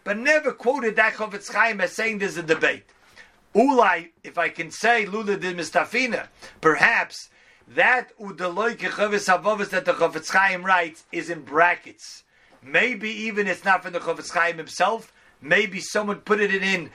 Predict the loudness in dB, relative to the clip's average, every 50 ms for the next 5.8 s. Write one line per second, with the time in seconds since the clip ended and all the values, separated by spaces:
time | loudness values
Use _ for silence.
0 | -20 -6 0 4 4 4 2 0 -6 -4 -4 -4 -2 -2 -4 -6 -8 -4 0 2
1 | 2 2 2 0 -2 -2 -4 -4 -8 _ 0 2 2 2 2 0 -2 0 2 2
2 | 2 2 0 -2 0 0 -2 0 0 2 4 4 4 4 4 2 2 2 0 0
3 | 2 2 -2 0 2 4 4 4 2 0 -2 -2 -4 -6 -8 -12 _ _ _ _
4 | _ _ _ 4 4 4 4 4 -2 -4 -4 -6 -10 -18 _ -20 -20 -20 -20 -12
5 | -2 0 2 2 2 2 0 0 2 2 2 2 0 -4 -8 -10